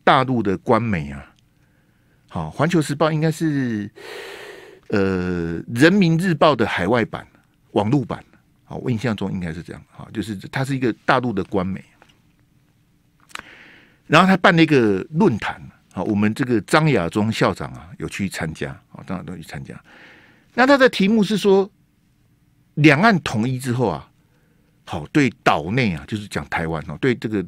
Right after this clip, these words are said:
岛内的这个同胞哈的好处是什么啊？大家就这个侃侃而谈什么的哈。其实大陆的那些智库学者他们讲的那些好处呢，想也想得到啊，好，也不，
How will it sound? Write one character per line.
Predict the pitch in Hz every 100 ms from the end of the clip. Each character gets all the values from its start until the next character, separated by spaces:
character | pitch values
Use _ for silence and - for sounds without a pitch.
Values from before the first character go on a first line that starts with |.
| -
岛 | - 117
内 | 120
的 | 95 90
这 | 101
个 | 95 87
同 | - 90
胞 | 92 92
哈 | 82 78 _ _ _ _ -
的 | -
好 | - 156
处 | 160 123
是 | 101
什 | 98 -
么 | 64 -
啊？ | 76
大 | 92
家 | 92
就 | 87 87 78 80 - _
这 | -
个 | 90 - -
侃 | - 98
侃 | 85
而 | 82
谈 | 78 -
什 | -
么 | -
的 | -
哈。 | - - - - - - -
其 | - 247
实 | 214 202 -
大 | 254 240
陆 | 233
的 | 190
那 | 180 185
些 | 196
智 | 170 - 165
库 | - 180 139 120
学 | - - 127
者 | 139 113
他 | 110
们 | 123 117
讲 | 95 80
的 | 87
那 | 104
些 | 104 98
好 | 92 -
处 | 73 - 85
呢， | 69 - _ _ _ _ _ _ _ _ _ _ _ _ -
想 | - 107 98
也 |
想 | 98 71
得 | 69
到 | - 78
啊， | 65 - _ _ _ _ _ _ _
好， | - 87 73
也 | 95
不， | -